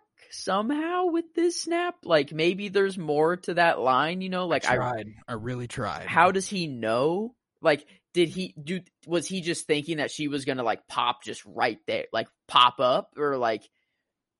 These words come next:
Speaker 1: you know, like, yeah, I don't know. I, I don't know. I, I'm not fully given up. Um,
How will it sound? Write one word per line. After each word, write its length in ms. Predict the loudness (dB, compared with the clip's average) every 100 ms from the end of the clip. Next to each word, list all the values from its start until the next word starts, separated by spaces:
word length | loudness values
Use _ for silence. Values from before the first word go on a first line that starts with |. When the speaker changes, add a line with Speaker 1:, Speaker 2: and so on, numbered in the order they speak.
| _ _ _
Speaker 1:
you 120 | 0
know, 140 | 2 4
like, 240 | 4 2 _ _ _ _ _ _ _ _ _ _ _ _ _ _ _ _ _ _ _ _ _ _ _ _ _ _
yeah, 200 | 0 2
I 40 | 2
don't 100 | -2
know. 220 | -10 -14 _
I, 200 | 4 6 8
I 120 | 6
don't 140 | 6
know. 120 | 4
I, 220 | 6 6 6
I'm 160 | 2 4
not 220 | 2 2
fully 240 | -4 -2
given 300 | -4 -6 -4
up. 240 | -4 -4 _ _ _ _ _ -4
Um, 340 | -2 -2